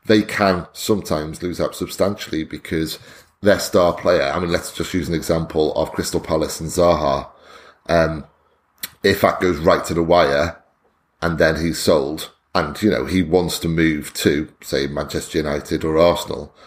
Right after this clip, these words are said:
then Palace, okay, they get a windfall, but that's no help to them then, 'cause, you know, the window's shut, um, the season's two, three weeks underway, and they've lost their main man. So, you know, it's,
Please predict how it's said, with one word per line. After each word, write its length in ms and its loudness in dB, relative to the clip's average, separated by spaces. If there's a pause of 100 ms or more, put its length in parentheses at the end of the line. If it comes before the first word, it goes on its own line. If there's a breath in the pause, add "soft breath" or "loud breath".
(400 loud breath)
then 340 2 (420)
Palace, 580 2
okay, 340 2
they 140 2
get 200 2
a 40 -2
windfall, 600 0
but 340 0
that's 240 -4
no 160 2
help 260 0
to 100 -8
them 220 -6
then, 320 2 (100)
'cause, 400 -4 (200)
you 60 2
know, 340 -2
the 80 0
window's 380 2
shut, 460 0 (440 soft breath)
um, 440 0 (180)
the 80 -4
season's 540 -2
two, 280 -4
three 280 -4
weeks 280 -4
underway, 560 0 (260 soft breath)
and 100 -2
they've 180 2
lost 360 2
their 140 4
main 320 2
man. 300 -2 (460 loud breath)
So, 520 2 (580)
you 100 2
know, 160 2
it's, 240 -6